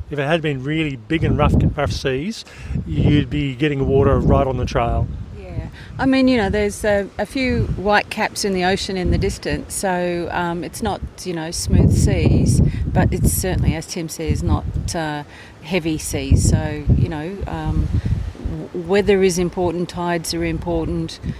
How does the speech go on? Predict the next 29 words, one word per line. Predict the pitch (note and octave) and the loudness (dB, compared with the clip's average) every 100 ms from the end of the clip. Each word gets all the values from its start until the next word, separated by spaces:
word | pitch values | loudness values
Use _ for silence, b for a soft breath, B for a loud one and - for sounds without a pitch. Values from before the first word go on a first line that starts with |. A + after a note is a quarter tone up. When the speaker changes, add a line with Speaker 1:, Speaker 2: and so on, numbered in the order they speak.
| B - | B 2
Speaker 2:
um, | D#3+ D#3 D3+ D3+ D3+ D3+ - | 2 2 -2 -8 -10 -12 -4
and, | E3 D#3 E3+ - - | 0 0 4 2 6
uh, | - | 6
you | - - G#3 C4 | 6 4 2 -2
know, | G3 | -4
you're | G#3+ G3 | -4 -4
very | F3+ E3+ D#3 | -2 0 2
exposed | - - D#3+ D#3+ - | 2 0 -4 -4 -6
on | D#3 | -10
this | D3+ - | -10 -10
walk. | D3+ D3 - B - - | -10 -10 -12 B 0 2
It's, | - - - | 2 -2 -2
it's | - F#3+ | 2 2
stunning, | - B3+ G#3 C4 | 2 2 2 0
it's | A#3+ - | -2 -6
fabulous, | - A3+ F#3 D#3+ G#3+ - - B B - - | 0 0 0 -2 -4 -6 -12 B B -2 -2
um, | E3 D#3 D#3+ - - | -6 -8 -8 -6 -2
but | E3 | 2
it | E3+ | 4
al-, | F3+ F3+ - - - | 2 0 -4 -8 -2
also | G#3+ A3 - E3+ | 0 0 0 -2
could | E3 D#3+ | -2 -4
be, | D#3 D3+ D#3 | -4 -4 -4
you | F3 | -2
know, | D#3+ - | 4 4
quite | - - | 4 -2
dangerous | D#3 D#3+ D#3 D3 - | -4 -4 -6 -10 -10
as | D#3 | -10
well. | D#3 D3+ | -4 -2